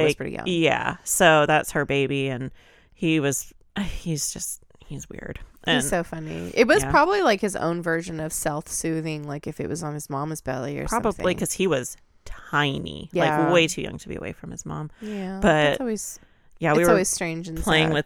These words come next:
Speaker 2: Charlie 'cause he's a little older. He's not really super playful, but,
Speaker 1: Mm-hmm.
Speaker 2: um, we were playing last night with the laser
Speaker 1: Oh,
Speaker 2: pointer.
Speaker 1: cute.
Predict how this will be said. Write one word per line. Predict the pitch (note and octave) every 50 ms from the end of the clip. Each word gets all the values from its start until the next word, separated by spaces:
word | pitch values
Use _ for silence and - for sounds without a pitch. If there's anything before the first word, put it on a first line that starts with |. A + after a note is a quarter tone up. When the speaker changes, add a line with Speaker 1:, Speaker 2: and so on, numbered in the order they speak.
| - - -
Speaker 2:
Charlie | - - - C#3 C3+ D3 D#3 - E3 D3+
'cause | - A3+ A3
he's | - F#4+ G4 -
a | E4
little | B3+ A3 E3 - -
older. | C#3+ C#3+ - D3+ D3
He's | D#3 E3 - -
not | G#3 -
really | - E3 D#3 D#3+
super | - - - - D3+
playful, | - - - D#3 D3+ D#3 - F#3 F3 F3+ F3+
but, | - - D#3 D#3 D#3 - A3
Speaker 1:
Mm-hmm. | A#3+ F#3 F3+ F3+ F3
Speaker 2:
um, | F#3 F3+ E3+ E3 D#3+ D3+ D#3+ F#3+ F#3+
we | D#3 E3
were | F3
playing | - - F#3+ D3+ D3
last | D3 D3 D3 - -
night | - B3 -
with | - -
the | C#3+
laser | C#3+ D3 C#3+ D3 E3 D#3
Speaker 1:
Oh, | -
Speaker 2:
pointer. | - - - F3+ F#3 G3+ B3
Speaker 1:
cute. | - - C4 C4+ C4